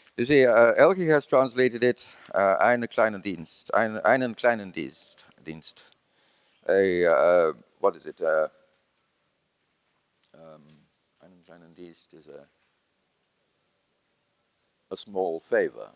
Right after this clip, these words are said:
yes? A small favor, a small favor, yes. Uh, a trivial, um,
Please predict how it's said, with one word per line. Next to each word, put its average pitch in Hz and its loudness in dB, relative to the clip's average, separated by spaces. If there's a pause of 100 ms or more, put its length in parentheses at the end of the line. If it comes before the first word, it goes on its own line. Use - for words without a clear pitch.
yes? 117 -8
A 107 -20
small 117 -10
favor, 67 -6 (540)
a 90 -20
small 107 -14
favor, 78 -6
yes. 78 -20 (1400)
Uh, 143 6 (880)
a 131 4
trivial, 202 4
um, 117 4